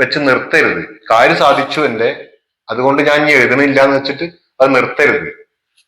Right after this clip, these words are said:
പക്ഷെ ആ ഇരുപത്തൊന്ന് ദിവസം പൂർത്തീകരിക്കണം. കാരണം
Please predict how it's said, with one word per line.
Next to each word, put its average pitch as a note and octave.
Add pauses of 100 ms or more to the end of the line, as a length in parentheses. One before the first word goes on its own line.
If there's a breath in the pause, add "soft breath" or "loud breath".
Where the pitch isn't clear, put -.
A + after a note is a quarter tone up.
(180)
പക്ഷെ E3+ (240)
ആ -
ഇരുപത്തൊന്ന് C3+
ദിവസം C#3+
പൂർത്തീകരിക്കണം. A2 (340 soft breath)
കാരണം A#2+